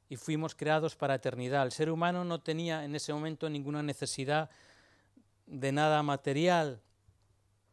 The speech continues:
Simplemente lo único que tenía que hacer es obedecer a Dios, ¿verdad? Y ahora Dios quiere cumplir sus promesas con su pueblo prometido, las promesas que le hizo a Abraham de entregarle una des-, a su descendencia una tierra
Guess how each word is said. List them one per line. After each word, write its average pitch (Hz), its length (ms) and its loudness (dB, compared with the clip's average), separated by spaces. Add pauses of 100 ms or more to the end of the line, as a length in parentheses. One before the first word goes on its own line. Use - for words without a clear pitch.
(220)
Simplemente 156 760 -4
lo 160 80 -6
único 151 260 -8
que 143 100 -6
tenía 139 340 -6
que 139 60 -4
hacer 151 200 -4
es 151 220 -2
obedecer 135 500 -2
a 120 80 -2
Dios, 127 440 -6 (360)
¿verdad? 123 300 -6 (920)
Y 135 100 -2
ahora 170 220 4
Dios 180 300 0
quiere 180 200 -2
cumplir 170 320 -2
sus - 160 -8
promesas 170 580 -4
con 147 180 -6
su 139 160 -8
pueblo 156 260 2
prometido, 156 640 -2 (1040)
las 120 140 -8
promesas 139 420 -4
que - 100 -6
le 135 80 -2
hizo 131 180 -2
a 127 40 6
Abraham 170 580 4
de 131 80 -4
entregarle 131 400 0
una 131 200 -2
des-, 127 260 -4
a 127 240 -8
su - 140 -6
descendencia 127 720 -4
una 127 180 -6
tierra 135 560 0